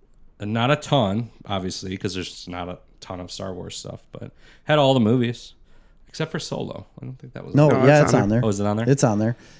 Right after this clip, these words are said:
Speaker 2: And, uh, then they got Rebels and Clone Wars.
Speaker 1: And the new one, Resistance,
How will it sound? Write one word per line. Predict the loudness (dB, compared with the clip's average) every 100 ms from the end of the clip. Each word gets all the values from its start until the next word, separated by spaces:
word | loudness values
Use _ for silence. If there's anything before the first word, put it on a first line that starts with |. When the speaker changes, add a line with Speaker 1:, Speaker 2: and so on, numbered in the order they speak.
| -4
Speaker 2:
And, | 4 6 8
uh, | 6 4 2
then | -2 2 4
they | 4
got | 4 2 2
Rebels | 2 4 4 4 0 -4
and | -4 -2 -2
Clone | 0 0 2
Wars. | 0 -2 -4 -4
Speaker 1:
And | -2 -2
the |
new | -2 -4
one, | -6
Resistance, | -10 -8 -10 -10 -14 -14 -18